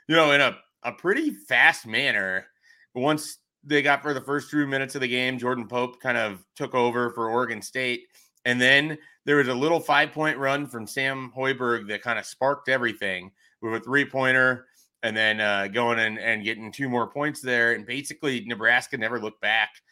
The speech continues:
from that point in the, in the first half. And whether it was Bryce Williams scoring across multiple levels,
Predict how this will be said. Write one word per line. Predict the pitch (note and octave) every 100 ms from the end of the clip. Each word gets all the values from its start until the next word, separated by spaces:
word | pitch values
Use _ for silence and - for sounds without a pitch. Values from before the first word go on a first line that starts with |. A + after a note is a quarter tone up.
| _ _
from | B2
that | G#2+ A2 -
point | A#2+ A#2 A2 -
in | A2+ A2
the, | G2+ G2+ G2+
in | B2+ B2
the | G#2+
first | C3+ B2+ -
half. | A#2 A#2+ A2 - _
And | G#2 G2+ G2 F#2+ G2 _ _ -
whether | B2+ B2
it |
was | A#2+ A#2+
Bryce | - C3+ C#3
Williams | B2+ C#3 C#3+ C#3
scoring | - C3 C3 C3
across | A#2 - A#2 A2+
multiple | B2 B2 A2 B2+
levels, | B2 B2 B2 A#2+ -